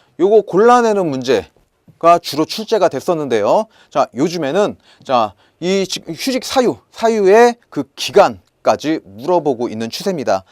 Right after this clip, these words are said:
자, 그래서 그 기간까지 여러분들이 숙지를 해 주셔야 되는 부분입니다. 예, 요양 같은 경우에는요. 자,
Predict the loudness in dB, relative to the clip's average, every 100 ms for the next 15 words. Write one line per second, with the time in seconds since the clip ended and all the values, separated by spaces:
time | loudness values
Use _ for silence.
0 | _ -6 -4 -6 -10 -16 -14 -4 -2 0
1 | 2 2 2 -4 -2 -2 -4 -6 -10 -12
2 | -10 -6 -2 -4 -6 _ -6 -6 -6 -8
3 | -4 -4 -4 -8 -10 -10 -8 -6 -4 -4
4 | _ -20 _ -2 0 4 8 8 6 2
5 | -2 -2 -2 0 -2 -4 -2 -2 -2 -8
6 | _ _ _ _ _ -20 -6 -4 -4